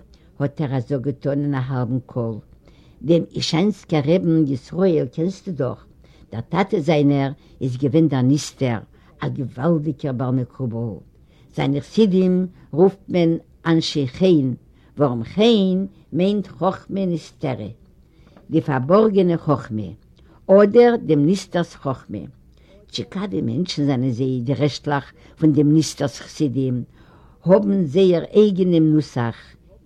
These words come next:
אין חפון איז פארהאן נאר א קליין הייפעלע פון די דאזיקע אויפגעוועקטע. זיי האבן א פילע קיין אייגן קלייזל נישט. עס קלעגט זיי נישט אין פאמילין." די פאדלעגע פון גרויסן חדר איז געווען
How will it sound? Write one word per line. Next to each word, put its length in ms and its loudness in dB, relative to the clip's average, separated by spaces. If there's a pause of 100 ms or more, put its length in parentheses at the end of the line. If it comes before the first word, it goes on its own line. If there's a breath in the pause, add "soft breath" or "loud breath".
(160)
אין 100 4
חפון 800 2 (240 loud breath)
איז 180 -4
פארהאן 420 -2
נאר 200 -2
א 20 -2
קליין 480 0
הייפעלע 520 0
פון 200 -2
די 100 0
דאזיקע 580 2
אויפגעוועקטע. 960 -4 (580 soft breath)
זיי 240 6
האבן 220 2
א 100 4
פילע 280 0
קיין 260 -2
אייגן 320 2
קלייזל 400 0
נישט. 300 -2 (560 soft breath)
עס 220 -6
קלעגט 280 -2
זיי 140 -4
נישט 220 -4
אין 60 -4
פאמילין." 760 -2 (1160 soft breath)
די 80 -6
פאדלעגע 580 -2
פון 200 -8
גרויסן 400 -4
חדר 440 -2
איז 140 -6
געווען 340 0